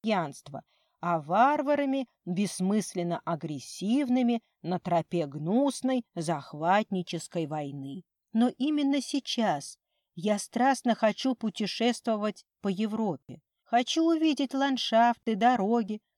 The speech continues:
провинциальные посёлки и большие древние города.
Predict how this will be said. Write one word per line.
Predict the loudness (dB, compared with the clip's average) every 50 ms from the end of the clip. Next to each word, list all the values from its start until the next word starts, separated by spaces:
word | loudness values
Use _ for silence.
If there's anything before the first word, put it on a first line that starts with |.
| _ _ _
провинциальные | -2 0 0 2 2 2 0 2 4 4 6 6 6 4 2 2
посёлки | 2 2 0 0 0 0 0 0 0 -2 -2 -4
и | -2 0
большие | 2 0 0 0 -4 -2 -2 -2 0
древние | 0 0 -2 -2 0 -2 -2 -4 -4
города. | -4 -4 -4 -4 -6 -6 -8 -8 -8 -10